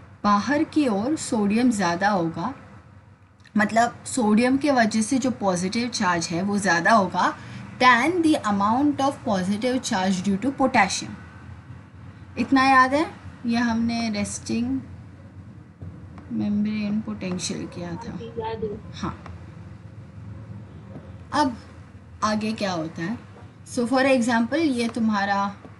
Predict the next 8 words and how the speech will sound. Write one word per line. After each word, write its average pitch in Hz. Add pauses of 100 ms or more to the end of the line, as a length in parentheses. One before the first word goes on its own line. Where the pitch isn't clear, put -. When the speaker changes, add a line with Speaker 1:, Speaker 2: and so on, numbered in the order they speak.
(580)
Speaker 1:
cytone 196
है, 254 (320)
इस 226
वाले 170
neuron 160
का, - (400)
ठीक -
है, -